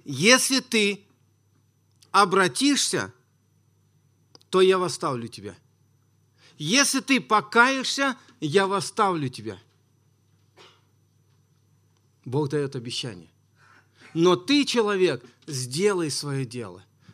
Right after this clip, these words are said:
Покайся, обратись от грехов своих, и я тогда восставлю тебя.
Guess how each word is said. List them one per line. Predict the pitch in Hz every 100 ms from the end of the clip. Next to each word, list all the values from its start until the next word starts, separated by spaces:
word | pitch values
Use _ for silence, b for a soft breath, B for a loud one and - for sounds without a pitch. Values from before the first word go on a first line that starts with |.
| b -
Покайся, | 170 170 - 220 196 135 120 -
обратись | 180 170 190 190 185 226 226 143 -
от | 170 135
грехов | 160 151 - 233 214
своих, | - 185 170 135 92 - _ _ _ _ _ - _ -
и |
я | 147 143 185 196
тогда | 170 151 151 165 156 - _
восставлю | 127 151 - 151 120 107 107
тебя. | - 104 101